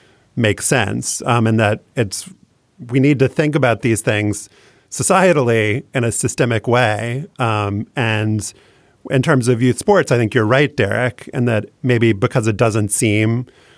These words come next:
like it's that important or it's, like, that big of a deal, this has sort of happened. And now we're looking at this system that seems broken. We're like, "Well,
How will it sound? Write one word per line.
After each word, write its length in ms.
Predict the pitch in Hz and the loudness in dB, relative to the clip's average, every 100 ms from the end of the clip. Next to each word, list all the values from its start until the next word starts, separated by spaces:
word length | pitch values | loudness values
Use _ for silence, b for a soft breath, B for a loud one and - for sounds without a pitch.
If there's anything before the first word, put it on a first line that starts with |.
| b | b
like 140 | 120 123 | 0 0
it's 140 | - | 0
that 180 | 113 107 | 0 2
important 560 | 104 - 113 131 147 | 0 2 2 4 4
or 100 | 131 104 | 4 2
it's, 140 | - | 2
like, 240 | 117 101 - | 0 0 -8
that 260 | - 117 101 | -2 -2 0
big 160 | 113 | 0
of 60 | 104 | 0
a 60 | 101 | -2
deal, 340 | 104 120 127 | 2 2 2
this 180 | 107 - | 0 -2
has 140 | 104 | -4
sort 220 | - 110 | 0 2
of 100 | 101 | 0
happened. 500 | 101 107 101 139 135 | -2 -2 0 2 2
And 120 | 123 104 | 2 0
now 260 | 104 101 | 0 0
we're 300 | 98 98 98 b b b b b - | 2 0 0 b b b b b -2
looking 340 | 120 131 110 | -2 0 0
at 100 | 104 | 0
this 220 | - 101 | 0 -2
system 540 | - - 160 160 123 110 | -2 0 0 2 0 0
that 120 | 110 | 0
seems 240 | 131 107 | 0 0
broken. 480 | 98 107 123 131 101 | 0 2 2 0 -2
We're 80 | 101 | 0
like, 300 | 98 98 - | -2 -4 -2
"Well, 360 | 104 98 101 | 0 2 -2